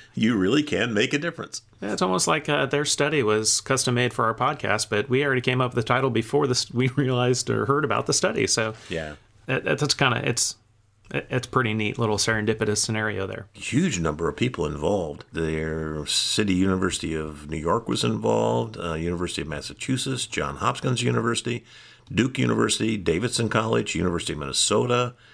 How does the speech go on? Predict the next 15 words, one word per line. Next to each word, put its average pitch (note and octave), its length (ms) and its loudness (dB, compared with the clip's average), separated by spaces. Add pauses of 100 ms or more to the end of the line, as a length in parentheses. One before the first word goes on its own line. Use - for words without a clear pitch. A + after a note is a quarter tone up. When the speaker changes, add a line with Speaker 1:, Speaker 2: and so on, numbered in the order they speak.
(420)
Speaker 1:
uh, D2+ 920 2 (340)
Arizona G#2+ 400 0
State A#2+ 260 0
University, A#2 800 0 (500)
uh, D#2 840 0 (840)
let's - 180 -6
see, D2+ 420 0
a - 40 -10
couple G2 240 0
other F#2+ 200 4
places, G2+ 500 2
uh, F2+ 540 -4
you F2+ 160 -8
know, E2+ 220 -6
the E2 280 -8